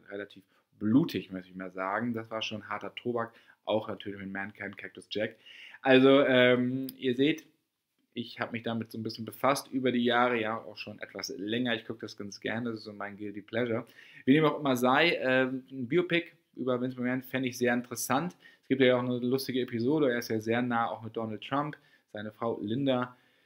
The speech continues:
McMahon ist ja auch im Stab von, äh, Trump, ja, vertreten, wie dem auch immer sei. Sie sind erzkonservativ,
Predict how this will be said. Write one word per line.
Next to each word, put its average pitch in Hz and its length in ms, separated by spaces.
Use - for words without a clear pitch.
McMahon 113 520
ist - 200
ja 104 160
auch 110 200
im 107 180
Stab 113 460
von, 113 400
äh, 110 180
Trump, 107 300
ja, 101 240
vertreten, 127 580
wie 101 80
dem 98 160
auch - 160
immer 98 160
sei. 110 340
Sie - 60
sind 104 220
erzkonservativ, 123 840